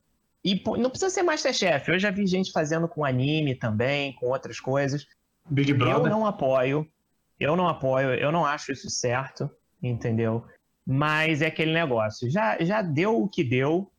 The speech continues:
Speaker 1: já, às vezes dá problema, às vezes não dá problema, se o cara é muito famoso, fazem vista grossa,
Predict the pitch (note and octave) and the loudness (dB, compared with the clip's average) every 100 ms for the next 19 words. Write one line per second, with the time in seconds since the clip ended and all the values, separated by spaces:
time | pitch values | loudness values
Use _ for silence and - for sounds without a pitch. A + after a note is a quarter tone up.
0 | _ B2 B2 B2+ - - - _ _ - | _ -2 0 0 -2 -8 -14 _ _ -4
1 | C3+ B2+ A#2 F#3 G3 E3+ C#3 C3 C3+ D3 | -2 0 2 2 2 0 0 0 0 0
2 | A3 A#3 G3+ C#3+ D3+ C#3 C3 B2+ A#2+ C3+ | 0 0 0 0 -2 0 0 0 0 -2
3 | D3 G3+ G3+ F#3 D#3 - C#3+ C3+ C#3 - | -2 0 0 -2 -4 -2 0 0 -2 -2
4 | C3+ C3 E3 G3+ G3 E3+ C#3+ B2+ C3 A#2+ | -2 2 2 2 0 0 0 0 0 -2
5 | A#2 D#3 F#3+ A3 G3+ G3 G3 | -2 -2 0 2 2 0 -4